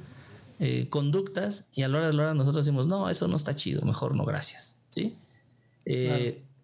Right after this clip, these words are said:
Speaker 1: la inclusión es que todo, todos los, las acciones que la sociedad hace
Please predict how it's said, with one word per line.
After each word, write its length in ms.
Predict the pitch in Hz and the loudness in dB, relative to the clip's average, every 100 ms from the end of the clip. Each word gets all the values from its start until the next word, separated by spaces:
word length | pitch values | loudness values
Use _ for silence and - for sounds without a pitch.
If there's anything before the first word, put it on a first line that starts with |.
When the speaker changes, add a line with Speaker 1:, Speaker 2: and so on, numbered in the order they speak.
| - | -6
Speaker 1:
la 140 | 143 156 | -2 0
inclusión 440 | 156 170 151 208 | 2 0 2 2
es 160 | 220 220 | 0 -2
que 140 | - 190 | -4 -4
todo, 540 | - 196 220 330 - _ _ _ - | -2 0 0 -2 -8 _ _ _ -4
todos 340 | 170 196 196 | 0 0 2
los, 580 | 156 120 104 117 - - _ - - - - | 2 2 0 -2 -4 -10 _ -20 -20 -20 -4
las 280 | 135 139 - | -2 0 -2
acciones 680 | 127 - 175 185 151 131 | -2 -2 0 2 2 0
que 220 | - - 120 | -4 -4 0
la 140 | 120 | 0
sociedad 500 | 139 127 131 156 175 | 0 0 0 2 2
hace 400 | 147 147 - - | 0 0 -2 -6